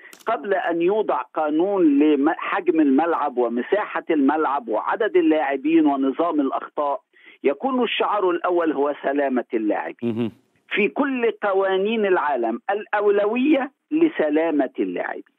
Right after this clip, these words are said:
Speaker 2: نعم.
Speaker 1: ومن هنا سلامة اللاعبين وسلامة الفرق وسلامة الأجهزة الفنية والجماهير تقتضي إيقاف المسابقات.
Speaker 2: مهم.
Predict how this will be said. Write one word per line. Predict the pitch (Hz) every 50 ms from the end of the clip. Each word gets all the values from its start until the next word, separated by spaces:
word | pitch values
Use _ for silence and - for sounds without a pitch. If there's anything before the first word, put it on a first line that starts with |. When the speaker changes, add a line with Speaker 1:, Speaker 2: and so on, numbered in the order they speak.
| _ -
Speaker 2:
نعم. | 123 117 113 107 - - - - - -
Speaker 1:
ومن | - 226 277 294 285 233 185
هنا | 135 117 120 120 127 139 151 - _ _ _ _ _ _ - -
سلامة | - 220 214 226 247 240 214 185 175 165 -
اللاعبين | 160 151 143 135 131 131 123 117 120 117 104 117 120 127 139 254 247 - _ _ _ _ -
وسلامة | 151 156 - - 151 139 160 165 160 151 143 139 131 - -
الفرق | 190 170 - - 123 117 127 147 - _ _ _ _ -
وسلامة | 139 147 147 - - 135 139 147 160 165 156 147 139 - -
الأجهزة | 143 131 - - 120 110 - 143 135 120 135
الفنية | 127 120 - 131 120 123 127 135 135 131 127 120 120 117 - _
والجماهير | 110 139 151 160 147 113 135 120 120 123 120 120 127 139 131 127 - _ _ _ _ _
تقتضي | - 160 - - - _ - 196 208 - 247 254 262 370 349 349 - _ - 196
إيقاف | 185 170 - - 165 156 - -
المسابقات. | - 110 107 104 101 - - - - - - - _ - - - _ _ _ _ _ -
Speaker 2:
مهم. | 113 104 113 110 98